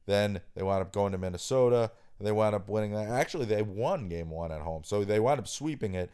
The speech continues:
So they wound up winning game one at home and then winning game three on the road in Minnesota. And they've dominated Minnesota ever since.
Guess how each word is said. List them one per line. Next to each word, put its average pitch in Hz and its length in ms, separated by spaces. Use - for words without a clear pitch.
So - 100
they 110 60
wound 147 160
up 113 80
winning 143 320
game 120 200
one 107 200
at 98 80
home 95 360
and 92 80
then 104 160
winning 113 240
game 101 200
three 110 320
on 104 140
the 98 60
road 98 260
in 92 80
Minnesota. 92 680
And 98 300
they've 101 200
dominated 92 560
Minnesota 85 480
ever 76 160
since. - 480